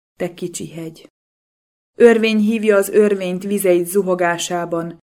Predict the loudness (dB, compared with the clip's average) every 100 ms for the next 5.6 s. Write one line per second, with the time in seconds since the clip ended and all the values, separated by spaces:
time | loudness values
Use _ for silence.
0 | _ -8 2 6 6 4 4 4 4 2
1 | -2 0 0 0 0 0 0 -2 -4 -6
2 | -8 -10 -8 -6 -6 -6 -6 -6 -6 -6
3 | -6 -10 _ _ _ _ _ _ _ -8
4 | -4 2 4 2 0 0 2 2 0 -2
5 | 0 0 0 -2 -6